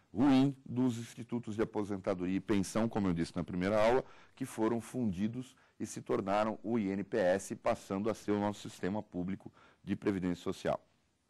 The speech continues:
Quando você fala de fundos de pensão, a primeira coisa que vem é, qual foi o primeiro a surgir? O primeiro, como a gente conhece hoje, neste modelo que nós tivemos a partir dos anos setenta,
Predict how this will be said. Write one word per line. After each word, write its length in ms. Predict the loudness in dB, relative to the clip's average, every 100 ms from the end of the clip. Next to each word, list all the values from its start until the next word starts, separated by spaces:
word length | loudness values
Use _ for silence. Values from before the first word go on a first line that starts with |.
| _ _ _ _ _ _ -20 _ _
Quando 240 | -4 0 2
você 280 | 0 0 -2
fala 340 | 2 2 2
de 120 | 0
fundos 300 | -6 -6 -6
de 60 | -8
pensão, 440 | -10 -10 -6 -4
a 40 | -4
primeira 320 | -4 -2 -2
coisa 300 | 0 -2 -2
que 100 | -6
vem 300 | -4 -4 -2
é, 160 | -4 -4 _ -20 _
qual 160 | -4
foi 160 | -2 -2
o 60 | -2
primeiro 680 | -2 0 2 4 2 -2 -10
a 80 | -12
surgir? 480 | -8 -8 -10 -14 -12
O 100 | -10
primeiro, 480 | -10 -6 -2 2 0
como 280 | 0 -4 -2
a 40 |
gente 220 | -2 -4 -6
conhece 460 | -4 -4 -4 -4
hoje, 420 | 2 4 4 2 -6 -20 -18 -4
neste 300 | -2 0 2
modelo 800 | 4 4 4 4 6 6 6 2
que 100 | 0
nós 220 | -4 -4
tivemos 400 | -6 -4 -4 -6
a 60 |
partir 280 | -4 -4 -4
dos 140 | -8 -8
anos 180 | -8
setenta, 420 | -10 -8 -6 -8